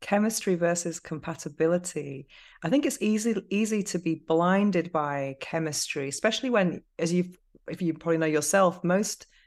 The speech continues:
dates are really uncomfortable. I mean, even if you, you find conversation easily, easy, um, even some, even for me, it can be very awkward to be in situations where with someone you've just met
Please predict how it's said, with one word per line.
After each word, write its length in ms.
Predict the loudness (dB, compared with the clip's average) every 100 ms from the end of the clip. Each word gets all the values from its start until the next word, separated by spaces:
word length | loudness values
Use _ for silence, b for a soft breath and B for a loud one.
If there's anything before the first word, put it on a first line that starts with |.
| b _ 0
dates 460 | 2 0 -2 -6 -4
are 160 | -4
really 360 | -4 0 0 0
uncomfortable. 760 | -2 -8 -10 -8 -4 -4 -6 _ _ _ 2
I 40 |
mean, 100 | 4
even 160 | 4 2
if 120 | 2
you, 120 | 2
you 220 | 2 -2
find 360 | -4 -2 -2 -6 -14 b b b _
conversation 640 | -2 0 2 2 2 0 0
easily, 520 | 0 2 0 -2 -4 0
easy, 480 | 0 2 -2 -4 b b b 0
um, 160 | 0 4
even 300 | 4 4 4
some, 260 | 2 2 0
even 200 | 0 -2
for 140 | -2
me, 180 | 0 0
it 160 | -2
can 80 | -4
be 80 | -4
very 300 | 2 2 2
awkward 380 | 2 2 -2 -8
to 100 | -8
be 80 | -8
in 80 |
situations 640 | -6 -6 0 2 2 -2 -2
where 220 | -2 -2
with 160 | -4 -4
someone 180 | -4 -4
you've 100 | -4
just 200 | -6 -2
met 320 | 0 0